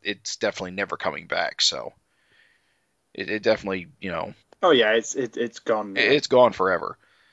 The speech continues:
Speaker 1: So it, it, it's, it's, it's forgettable because it never really got to anything.
Speaker 2: Yeah. Uh, Tyranny Rex, in contrast, um, might come back and is actually, I would like to see have a, uh,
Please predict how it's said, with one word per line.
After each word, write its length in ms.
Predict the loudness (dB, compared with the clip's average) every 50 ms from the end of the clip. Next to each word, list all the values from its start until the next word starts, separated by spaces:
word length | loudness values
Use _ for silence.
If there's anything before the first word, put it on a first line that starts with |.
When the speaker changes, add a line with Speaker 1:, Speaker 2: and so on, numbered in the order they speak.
| _ _ _
Speaker 1:
So 400 | -2 4 6 6 8 8 6 6
it, 140 | 4 2 2
it, 200 | 0 -2 -2 -2 -2
it's, 300 | -4 -2 0 -2 -2 -2 -4 _ _ _ _
it's, 280 | -6 -4 -2 -2 0
it's 180 | 0 0 2 2
forgettable 540 | 2 4 6 6 6 6 6 6 6 4 4
because 420 | 2 -2 -2 0 2 2 0 0
it 100 | -2 -2
never 220 | -2 -2 0 -2 -2
really 240 | -2 -4 -4 -4
got 320 | -4 -2 0 0 0 0 -2
to 120 | -6 -6
anything. 380 | -6 -8 -10 -14 -16 -16 -16 -16 -20 -20 _ _ _ _ 4
Speaker 2:
Yeah. 320 | 6 6 6 6 4 -2 -8 -12 -20 -20 _ _ _ _ -6
Uh, 280 | -2 0 2 2 0
Tyranny 440 | 0 4 6 6 6 6 6 2 2
Rex, 420 | 2 2 2 0 -2 -8 -12 -12 -6
in 300 | -2 -2 -2 -2 -2 -4
contrast, 920 | -4 -4 -4 -6 -4 0 0 0 0 -2 -6 -12 -12 -12 -14 -14 -18 -20 _ _ -4
um, 440 | -2 -2 0 -2 -2 -4 -6 -10 -14 _ _ _ _ _ -12
might 680 | -12 -10 -8 -4 -2 0 0 0 -2 -4 -8 _ -20 -6
come 260 | -4 -2 0 0 2 2
back 340 | 2 2 2 0 -4 -10 -12 -6
and 100 | -2 0
is 220 | 2 2 0 0
actually, 500 | -4 -6 -6 -8 -10 -6 -4 -2 -2 -2 -4 -4 _ -14 -10 -6
I 100 | -4 -2
would 200 | -2 -2 -2 -4
like 360 | -4 -4 -2 -4 -4 -4 -8
to 160 | -14 -12 -10
see 440 | -6 -2 0 2 4 4 4 2 -2 _ _ _ -8
have 180 | -6 -4 0
a, 480 | 0 0 0 0 0 2 2 2 0 0
uh, 40 | -4